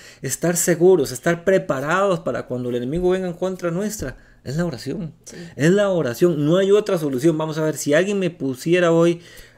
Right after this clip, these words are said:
Speaker 1: eh, una, algu-, una pregunta aquí en el chat y me dijera, "Hermano, eh, ¿cuál? Mire, yo tengo tal problema, la tentación me cuesta, vieras que con este pecado a mí me ha costado salir adelante". Mi respuesta sería la oración.
Speaker 2: Ujú.
Speaker 1: No hay otra,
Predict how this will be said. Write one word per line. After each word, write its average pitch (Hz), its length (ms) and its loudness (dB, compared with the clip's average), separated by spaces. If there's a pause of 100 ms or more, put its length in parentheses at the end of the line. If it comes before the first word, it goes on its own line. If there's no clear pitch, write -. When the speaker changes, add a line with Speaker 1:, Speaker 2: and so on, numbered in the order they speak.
Speaker 1:
eh, 117 320 -6
una, 165 300 0
algu-, 139 200 -2
una 160 300 -2
pregunta 160 340 0
aquí 156 140 -2
en 156 100 0
el 139 80 0
chat 131 220 0
y - 20 -4
me 113 60 -2
dijera, 156 200 0
"Hermano, 160 460 -2 (400)
eh, 110 280 -8
¿cuál? 170 520 -2
Mire, 160 220 0
yo 156 140 -2
tengo 190 200 -2
tal 190 220 0
problema, 170 420 0 (220)
la 110 140 -4
tentación 131 520 -2
me 143 80 -6
cuesta, 175 460 -2
vieras 180 260 -4
que - 140 -12
con 135 180 -8
este 170 220 -4
pecado 147 380 -8
a 156 60 -6
mí 156 120 -6
me 170 100 -4
ha 170 80 -8
costado 165 540 -2 (220)
salir 131 320 0
adelante". 127 580 -2 (760)
Mi 104 140 -6
respuesta 113 460 -8
sería 127 420 -8 (480)
la 95 160 -12
oración. 90 560 -14 (160)
Speaker 2:
Ujú. 214 160 -14
Speaker 1:
No 147 300 -2
hay 185 160 -2
otra, 185 440 -4